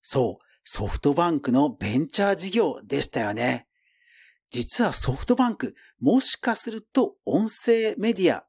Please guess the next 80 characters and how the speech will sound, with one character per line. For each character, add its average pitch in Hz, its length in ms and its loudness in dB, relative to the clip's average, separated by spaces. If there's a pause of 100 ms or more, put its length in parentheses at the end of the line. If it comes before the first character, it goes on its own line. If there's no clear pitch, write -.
(100)
音 254 220 4
声 147 280 0
と 123 140 -6
い 113 120 -2
う - 20 -10
媒 127 320 0
体 135 240 4
に 165 220 -2 (560)
今 143 260 4
後 156 160 2 (240)
何 185 320 0
か 247 120 -2
し - 120 -4
ら 226 240 0
ア 139 140 -2
プ - 120 -2
ロ 226 120 4
ー 196 40 -6
チ - 160 -2
を 175 80 2
広 165 300 0
げ 240 80 0
て 247 100 -2
く - 160 -2
る 262 100 0
ん 220 80 -6
じ 220 100 2
ゃ 233 120 2 (240)
な 139 240 2
い 202 60 6
で 190 100 6
し 170 80 -2
ょ 160 60 2
う 147 40 -4
か。 143 260 0 (340)
い 127 100 2
や 165 460 2
ー、 135 60 -6
ワ 160 180 -2
ク - 140 -2
ワ 170 100 2
ク 135 220 -2
し - 180 0
ま 147 100 2
す 147 100 -2
ね。 147 320 0 (440)
注 135 200 4
目 147 340 0
し - 80 -4
て 143 100 2
い 147 40 0
き 151 60 -10
ま 170 100 0
し 156 80 0
ょ 131 260 0 (1500)
う。 - 40 0
で 269 60 4
は、 - 240 0
ど 156 140 0
ん 147 60 -2
ど 160 80 2
ん 147 40 6
い 120 60 2
き - 80 -6
ま 123 120 2
し - 100 2
ょ 185 80 6
う。 120 120 -4 (540)
エ 262 240 2
ー 262 40 4
ア 254 40 -2
イ 254 40 -6
に 247 120 -2
関 185 240 0
す - 100 2
る 151 120 4
話 127 120 4
題 120 200 0
で 180 100 4
す。 - 260 0